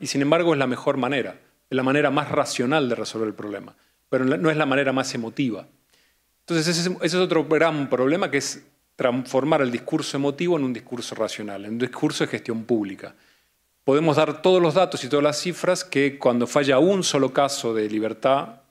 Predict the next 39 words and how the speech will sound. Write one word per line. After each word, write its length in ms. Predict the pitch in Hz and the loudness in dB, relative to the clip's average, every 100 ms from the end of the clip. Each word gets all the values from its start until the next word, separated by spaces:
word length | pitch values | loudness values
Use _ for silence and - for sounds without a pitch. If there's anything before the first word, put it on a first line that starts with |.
| _ | _
tenemos 420 | - 120 123 117 120 | -6 -4 -4 -4 -4
el 240 | 113 110 | -4 -4
discurso 400 | 117 - 127 123 | -6 -4 -4 -2
emotivo 380 | 120 120 139 131 | -2 0 0 0
que 80 | 127 | -2
se 120 | 135 | -4
impone 460 | 143 151 180 202 156 | -4 -2 -2 -2 -6
y 60 | |
tenemos 260 | 123 120 117 | -6 -6 -4
que 240 | 120 117 117 | -2 -2 -4
retroceder 720 | - 120 - 120 120 135 165 - - _ | -4 -4 -4 -4 0 2 0 -4 -20 _
cinco, 420 | - 170 185 165 139 | -4 -2 0 2 2
diez, 200 | 165 160 | 2 0
quince 340 | 180 180 143 | -6 -4 -2
o 60 | 127 | -2
veinte 320 | 147 131 131 | -2 0 -2
años 220 | 127 113 | -2 -4
de 60 | 104 | -8
gestión 440 | 110 - 117 113 | -10 -4 -2 -2
penitenciaria. 720 | 107 107 101 98 - 98 104 | -6 -8 -10 -10 -10 -10 -8
Y 100 | 107 | -6
ese 100 | 135 | -6
es 80 | 135 | -4
un 140 | 135 | -4
problema 580 | 131 131 143 160 175 196 - _ _ _ _ _ | 2 4 4 2 0 -6 -14 _ _ _ _ _
que 100 | 135 | -2
nos 140 | 120 | 0
debemos 340 | 127 135 156 143 | 2 2 0 -2
como 220 | 123 113 | -2 0
debate 640 | 113 123 123 120 113 110 107 | 2 2 0 0 -2 -4 -6
plural, 760 | 123 123 147 151 151 160 - _ | 0 4 4 4 2 -2 -6 _
eh, 220 | 117 110 107 | -6 -4 -4
integral 760 | 117 117 117 123 143 156 - | -4 -4 -2 0 0 0 -4
y 340 | 143 120 113 113 | -6 -6 -6 -6
un 180 | 120 113 | -4 -2
debate 300 | 113 120 113 | 0 0 -2
honesto 540 | 123 127 - 107 98 | -2 -4 -8 -10 -10
como 240 | - 104 98 | -10 -10 -10
sociedades 680 | 113 - 120 131 139 - | -8 -2 0 2 0 -4